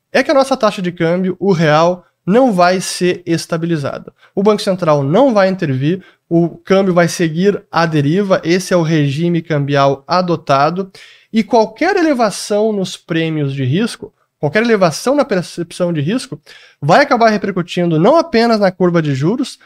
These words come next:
mas também na taxa de câmbio. Nos últimos dias teve uma queda, caiu o risco, é, em teoria, supostamente o risco político, o risco fiscal,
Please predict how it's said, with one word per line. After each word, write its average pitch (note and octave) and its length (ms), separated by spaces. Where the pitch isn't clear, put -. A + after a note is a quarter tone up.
mas D#4 260
também A3 420
na A3 140
taxa F#3+ 340
de G3+ 100
câmbio. F3 420
Nos E3 100
últimos E3+ 340
dias G3+ 360
teve D3+ 180
uma E3 140
queda, G3+ 480
caiu D#3 220
o D3+ 60
risco, D3+ 420
é, C#3 400
em E3 140
teoria, D#3 640
supostamente D3+ 680
o - 20
risco C#3+ 240
político, G#3+ 520
o F3+ 40
risco D#3 240
fiscal, A3 580